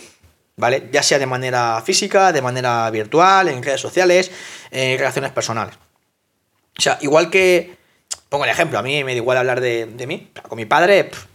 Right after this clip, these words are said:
no tengo relación y, y, y no me apetece y no la tendré. O sea, pues vale. Pero porque yo decidí. ¿Vale? Yo no decidí que mis padres fueran mis padres, pero sí decido no tener relación con mi padre. No me aporta lo que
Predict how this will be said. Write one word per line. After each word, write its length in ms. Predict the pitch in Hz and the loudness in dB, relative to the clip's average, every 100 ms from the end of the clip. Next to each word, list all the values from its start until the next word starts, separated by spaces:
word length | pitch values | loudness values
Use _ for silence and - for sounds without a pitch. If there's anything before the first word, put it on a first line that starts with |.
| _ | _
no 320 | 117 110 143 | -10 -6 -4
tengo 200 | 156 165 | -2 -2
relación 440 | 131 123 123 185 156 | -2 -2 0 0 0
y, 140 | 104 | -6
y, 260 | - 110 120 | -12 -12 -8
y 40 | |
no 80 | 117 | -6
me 80 | 107 | -4
apetece 500 | - 160 170 226 135 | -2 0 2 0 0
y 200 | 120 117 | -4 -4
no 80 | 143 | -2
la 120 | 127 | -2
tendré. 340 | 110 - - | 0 -2 -2
O 40 | - | -8
sea, 220 | 107 - _ _ - | -12 -12 _ _ -20
pues 120 | 113 | 0
vale. 220 | 143 127 - _ _ _ _ _ | 2 2 -6 _ _ _ _ _
Pero 160 | 107 | -8
porque 260 | 104 - 110 | -8 -8 0
yo 120 | 180 | 2
decidí. 480 | 156 - 104 98 - _ _ _ _ _ _ _ _ - | 2 -2 -6 -8 -14 _ _ _ _ _ _ _ _ -8
¿Vale? 200 | 117 131 | -6 2
Yo 160 | 175 | 2
no 100 | 220 | 4
decidí 480 | 175 - 151 156 156 | 2 0 0 0 0
que 140 | 151 | -2
mis 160 | 143 135 | -2 0
padres 340 | - 139 139 | 2 2 0
fueran 300 | - 143 135 | 0 0 0
mis 100 | 131 | -4
padres, 300 | 127 143 160 | -2 0 0
pero 180 | - 131 | 0 0
sí 120 | 127 | 0
decido 280 | 143 131 147 | -4 -4 -6
no 120 | 139 | -4
tener 240 | 131 131 135 | -6 -6 -6
relación 320 | 127 120 117 | -6 -6 -6
con 120 | 117 | -8
mi 80 | 104 | -6
padre. 260 | 101 101 - _ _ _ _ _ _ | -6 -8 -10 _ _ _ _ _ _
No 80 | 101 | -12
me 80 | 95 | -6
aporta 760 | - 120 110 107 101 98 98 - - _ - | -2 -2 -2 -4 -4 -6 -10 -18 -20 _ -6
lo 160 | 127 | -4
que 360 | 123 120 117 | -2 -2 -2